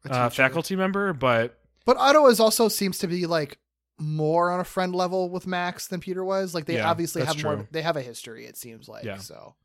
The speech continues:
Speaker 2: Yeah. And at
Speaker 1: Yeah.
Speaker 2: the very least, Otto, uh,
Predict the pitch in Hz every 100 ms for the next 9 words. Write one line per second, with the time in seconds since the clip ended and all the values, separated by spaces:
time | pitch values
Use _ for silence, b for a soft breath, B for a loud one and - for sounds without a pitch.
0 | _ 113 101 - b b 180 233 220 175
1 | 220 220 196 - - 139 160 151 123 _
2 | _ _ -